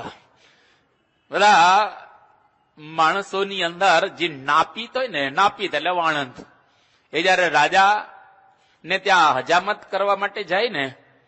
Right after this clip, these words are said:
સામાન્ય માણસોને ત્યાં હજામત કરવા આવે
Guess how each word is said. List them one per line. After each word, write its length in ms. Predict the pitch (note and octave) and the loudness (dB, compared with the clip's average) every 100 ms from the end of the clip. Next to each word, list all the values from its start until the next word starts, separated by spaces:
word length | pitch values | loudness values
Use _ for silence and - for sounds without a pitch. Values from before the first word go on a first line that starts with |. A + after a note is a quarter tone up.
| _ _ _ | _ _ _
સામાન્ય 500 | - G3+ A3 A3+ G#3+ | -2 0 2 0 -2
માણસોને 540 | G3+ G3 G#3 G3+ G3+ G3+ | -2 0 0 -4 -6 -4
ત્યાં 220 | G3 F#3 | 0 2
હજામત 440 | E3+ G3 G3+ G3+ | 2 0 -4 -8
કરવા 260 | G3 G3 G3 | -4 0 2
આવે 440 | G#3 G#3+ D#3 D#3+ | 2 2 0 -2